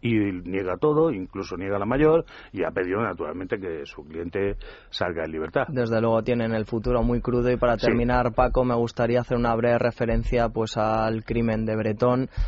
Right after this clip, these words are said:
Speaker 2: porque
Speaker 1: Sí.
Speaker 2: ya por fin la madre ha podido enterrar los restos de sus hijos.
Speaker 1: Bueno, eh, eso, aquí es donde la justicia a veces tiene distintas varas de medir, es decir, ¿por qué el juez, una vez que termina el examen una y otra vez y ha aportado los huesos, todo lo que tenga que aportar,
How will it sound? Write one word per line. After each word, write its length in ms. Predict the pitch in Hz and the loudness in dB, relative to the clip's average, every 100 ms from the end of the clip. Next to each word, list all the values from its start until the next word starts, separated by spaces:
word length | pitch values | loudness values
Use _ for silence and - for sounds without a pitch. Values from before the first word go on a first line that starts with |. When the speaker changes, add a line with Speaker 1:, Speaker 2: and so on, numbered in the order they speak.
| - | -2
Speaker 2:
porque 240 | 110 107 104 | -2 0 2
Speaker 1:
Sí. 60 | 104 | 2
Speaker 2:
ya 100 | 107 | 2
por 200 | 113 98 | 0 -2
fin 280 | 117 113 | -2 0
la 160 | 110 107 | 2 2
madre 400 | 113 117 113 113 | 2 2 2 2
ha 80 | 107 | 0
podido 260 | 113 107 | 0 0
enterrar 540 | 107 107 110 107 110 110 | 0 -2 -2 0 -2 -2
los 180 | 107 107 | -4 -4
restos 300 | 104 - 101 | -6 -2 -2
de 60 | |
sus 200 | 101 - | -2 -4
hijos. 200 | 117 - 117 | -6 -2 0
Speaker 1:
Bueno, 200 | 135 - - | 2 2 -2
eh, 240 | - 78 107 | -4 -2 -2
eso, 240 | 110 117 | 0 0
aquí 240 | 98 120 | 0 2
es 80 | 123 | 4
donde 200 | 131 135 | 4 4
la 60 | 117 | 2
justicia 440 | - 110 113 135 | 0 -2 0 0
a 40 | 110 | 2
veces 320 | 104 - 117 | 2 0 0
tiene 260 | - 101 101 | 0 0 0
distintas 580 | 92 87 98 90 92 90 | -2 -4 -6 -2 -2 -2
varas 260 | 90 90 85 | -4 -4 -2
de 80 | 95 | -2
medir, 360 | 131 180 101 | 2 2 0
es 80 | 87 92 | -2 -4
decir, 160 | 101 90 | -4 -4
¿por 300 | - 95 90 | -2 -2 -2
qué 340 | 110 117 120 | 0 0 2
el 80 | 117 | 0
juez, 480 | - 123 123 120 - - - - | 0 0 2 0 -4 -20 -20 -10
una 160 | 104 107 | -4 -2
vez 160 | 113 | -2
que 100 | - | -2
termina 540 | 110 107 123 123 110 104 | -2 0 0 0 0 -2
el 80 | |
examen 480 | 101 98 120 117 110 | -4 -4 -2 -2 -2
una 180 | 104 107 | -2 -2
y 40 | |
otra 180 | 107 101 | -2 -2
vez 340 | 113 127 117 - | 0 0 -2 -2
y 60 | |
ha 60 | 104 | -2
aportado 340 | 104 95 113 | -2 -4 -2
los 140 | 107 95 | -2 0
huesos, 360 | 123 117 107 - | -2 -2 -4 -2
todo 100 | 113 | -2
lo 40 | |
que 80 | 104 | -2
tenga 160 | 98 107 | -4 -4
que 60 | |
aportar, 400 | 110 113 - 131 | -2 -2 -2 -4